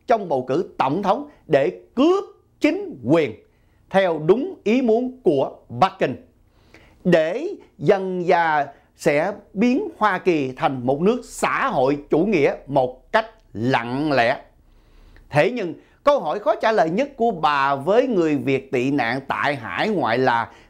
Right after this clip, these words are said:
tại sao nhiều người bị giam cầm trong tù cộng sản đã trốn chui, trốn nhủi để vượt biên qua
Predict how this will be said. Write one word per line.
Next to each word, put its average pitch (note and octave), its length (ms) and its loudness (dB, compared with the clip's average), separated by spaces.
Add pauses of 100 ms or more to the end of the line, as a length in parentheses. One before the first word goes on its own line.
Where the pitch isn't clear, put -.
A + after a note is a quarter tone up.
(120)
tại G#3 400 0
sao A#3+ 360 0
nhiều F3+ 300 2
người F3+ 640 2
bị D3 560 0 (160)
giam A3 420 -2
cầm D3+ 400 -2
trong G#3 240 -2 (180)
tù G3 400 2
cộng D#3+ 180 -2
sản C#3 320 -2 (360)
đã C3 220 2 (140)
trốn A#3 580 2
chui, G3 400 2 (100)
trốn C#4 320 4 (220)
nhủi F3 420 2
để C#3+ 160 2
vượt C#3 420 2 (100)
biên F#3+ 300 2
qua F3 260 2